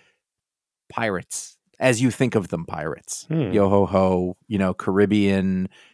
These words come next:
Speaker 1: in the seventeen hundreds, a relatively s-, short amount of time,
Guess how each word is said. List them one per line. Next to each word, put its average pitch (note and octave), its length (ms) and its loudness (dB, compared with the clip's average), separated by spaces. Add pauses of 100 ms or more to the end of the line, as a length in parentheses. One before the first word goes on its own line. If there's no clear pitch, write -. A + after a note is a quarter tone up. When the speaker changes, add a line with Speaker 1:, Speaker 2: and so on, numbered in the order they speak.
(100)
Speaker 1:
in F#2+ 140 -4
the F#2+ 80 -2
seventeen G2+ 640 -2
hundreds, F#2+ 260 -4
a G2+ 40 -4
relatively D#3 440 2
s-, - 260 -4
short - 460 0
amount A2 260 0
of F#2 100 -6
time, F2+ 560 -2